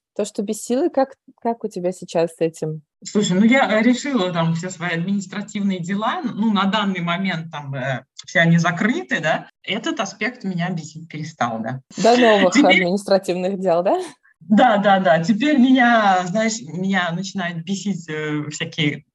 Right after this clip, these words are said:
Speaker 2: человек, он всегда должен быть чем-то недоволен немножко. <laughs> Сейчас у меня много вопросов к политике, да, к политике этой страны.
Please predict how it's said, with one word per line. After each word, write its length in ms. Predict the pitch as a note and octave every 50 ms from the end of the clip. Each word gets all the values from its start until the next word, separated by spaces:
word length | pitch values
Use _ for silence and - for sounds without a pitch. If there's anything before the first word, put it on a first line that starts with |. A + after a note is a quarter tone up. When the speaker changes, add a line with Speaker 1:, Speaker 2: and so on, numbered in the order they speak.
| _ _ C#3 C3+
Speaker 2:
человек, 420 | - - G3+ F#3 G3+ F#4+ A4+ - -
он 120 | A3 G#3
всегда 320 | G#3+ A3 - - F#3 G3 G#3+
должен 400 | G3 F#3 F#3 F3+ F3 E3 E3 E3
быть 200 | D#3+ D3+ - -
чем-то 180 | D3+ D3+ - -
недоволен 460 | D3+ D3+ C#3 C3 B2+ B2+ A#2 A2 A2+
немножко. 460 | A2 A#2 B2 B2+ C#3+ E3 E3 - - - - - - _ -
<laughs> 480 | - - G4 G4 - - G#4+ C4+ A3+ - _ _ _ _ _ _ _
Сейчас 320 | G3 F#3 - B3+ F#4 F#4+ F4
у 80 | C#4
меня 160 | C4 C4 C4
много 280 | C4+ B3 B3+ C#4 B3 B3
вопросов 540 | G3+ G#3+ G3+ G#3 - A3+ C#4+ D4 - G#3+ G3+ - - _ _
к 340 | - G3+ F#3+ F#3+ F3 E3 E3
политике, 640 | - G3+ G#3 G3+ G3+ F3 E3 - D#3 C#3 - D3+ C#3+
да, 300 | B2 - - A#3+ - - _ _ _ _ - _
к 140 | - - -
политике 500 | - D#3+ D#3+ E3+ E3 E3 - - - D#3
этой 140 | C#3 D3+ D3
страны. 440 | - - - C#3 D#3 E3+ G#3+ - -